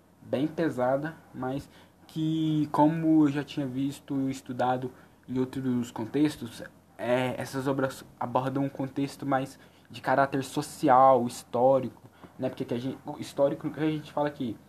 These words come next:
das guerras e social que envolvem, né, que um crime sério, fala de como que essa pessoa viveu, o histórico de vida dela, certo? Então, fica aí a dica aí, ó, Cor Púrpura,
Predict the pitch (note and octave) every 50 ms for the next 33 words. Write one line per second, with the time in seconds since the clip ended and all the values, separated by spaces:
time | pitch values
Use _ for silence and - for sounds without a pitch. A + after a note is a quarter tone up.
0 | - - _ - _ _ _ _ - B2 C3 C3 - A#2+ B2+ B2+ C#3 E3+ F3+ F#3+
1 | G3+ G3 - - - _ _ _ _ - - - F3 F3+ F3+ - - F3+ D3+ -
2 | A1 A1 - D4+ - _ _ _ _ - F4+ G#3+ E3 D3+ B2 B2 B2+ B2 B2+ B2+
3 | B2+ C3 C3 B2+ A#2+ A#2 A2 A2 G#2+ - - - G#2 C3 B2+ A2+ G#2+ - - A#2+
4 | A2+ A2 A2 A2 A2 A2+ A2 - - B2 A#2+ B2+ B2+ - - - G#2 A#2+ C#3 C#3+
5 | C3+ B2 B2 A#2+ A2+ - - - - - - - - _ _ _ - - A2 A2+
6 | B2 B2 A#2+ B2 - _ _ _ _ _ _ - - - A#2 A2+ B2 B2 B2+ B2
7 | B2 B2 B2 A#2+ A#2+ A#2 - - B2 B2+ C#3+ C#3+ C#3+ C3+ B2+ B2+ C3+ B2+ - -
8 | - A#2 - - A2+ G#2+ A#2 C#3+ D3+ C#3 B2+ A#2+ C3 C#3+ C#3 C3 B2+ A#2+ A#2 A2
9 | G#2+ G#2+ - - G#2+ A2 A#2 A2+ A#2+ B2+ C#3+ C3+ B2+ C3 B2+ C#3 C3+ B2+ A#2 B2+
10 | D3 C#3 B2+ - - - A#2+ C3+ - - - - C3 C#3 D#3 D#3+ - - - _
11 | - - - - F3 D#3+ E3 E3 E3 D#3+ C3 B2 D3 D3+ - - D#3+ C#3 A2+ F#2+
12 | - - C#3+ C#3+ C#3+ - - - - C#3 C#3+ - - - D#3+ D#3 D#3 D#3